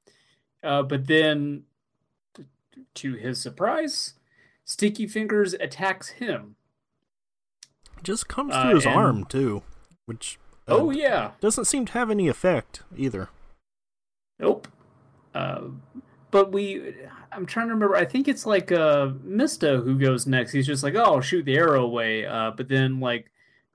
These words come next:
Speaker 1: number one appears with a bullet and just tries to, like, jam the bullet into Mista's head.
Speaker 2: Yeah.
Speaker 1: And he's, like,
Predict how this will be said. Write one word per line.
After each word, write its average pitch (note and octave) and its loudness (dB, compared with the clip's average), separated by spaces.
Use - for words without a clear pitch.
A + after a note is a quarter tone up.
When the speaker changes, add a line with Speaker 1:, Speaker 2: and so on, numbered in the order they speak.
Speaker 1:
number D#3+ 2
one C#3+ 2
appears C3+ 0
with C3+ -2
a C3+ -6
bullet B2+ 0
and C3+ 0
just C#3 2
tries D#3 2
to, D#3 -6
like, C3+ 2
jam D3+ -2
the C3+ -2
bullet C3+ 2
into C3 -4
Mista's C3 -6
head. B2 -4
Speaker 2:
Yeah. A#2 -4
Speaker 1:
And B2+ 0
he's, F#3+ 0
like, B2+ 4